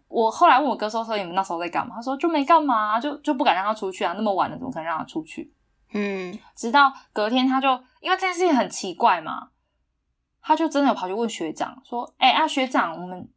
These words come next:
Speaker 1: 楼下到底有什么？地下室到底有什么？”然后学长就说：“哦，地下室哦，以前，以前是福利社啊。”我哥说：“啊，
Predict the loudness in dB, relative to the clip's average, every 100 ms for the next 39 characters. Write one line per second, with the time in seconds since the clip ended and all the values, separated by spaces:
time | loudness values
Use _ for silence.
0 | _ 2 2 4 4 4 0 -2 -4 -8
1 | -10 -6 -4 0 -2 0 0 0 -6 -10
2 | -10 -10 -12 -18 _ -12 -6 -4 -4 -6
3 | -10 -10 -10 -12 -10 -2 0 0 0 0
4 | -2 -2 -2 0 0 -4 -10 _ _ -14
5 | -12 -8 -8 -8 -12 -16 -18 _ _ _
6 | _ -10 -6 -6 -6 -8 -8 -8 -6 -4
7 | -2 -4 -6 -16 _ _ _ _ -8 -4
8 | -2 -4 0 0 0